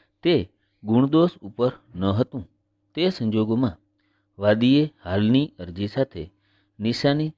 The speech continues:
ત્રણ upon એકથી રેગ્યુલર દીવાની મુકદ્દમા નંબર ત્રણસો છાસઠ ઓબ્લિક નવની દાવાની આંક એકની નકલ તથા તેના ઉપર નામદાર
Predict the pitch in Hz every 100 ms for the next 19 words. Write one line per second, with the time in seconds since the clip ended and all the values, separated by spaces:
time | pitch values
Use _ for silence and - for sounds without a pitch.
0 | _ _ 135 156 147 - 143 147 95 -
1 | - 123 90 _ _ _ _ _ _ 104
2 | 110 123 143 165 156 107 110 113 139 139
3 | 95 - 92 101 107 135 117 78 _ _
4 | _ 110 123 135 156 156 - 95 - 131
5 | 127 _ - 92 113 - _ _ 87 92
6 | 95 104 123 92 _ _ _ _ 104 110
7 | 127 143 156 - - 110 131 87 85 104
8 | 110 123 - 85 85 _ _ - - 92
9 | 85 _ _ - 113 143 147 101 123 95
10 | - _ _ _ - 98 104 113 131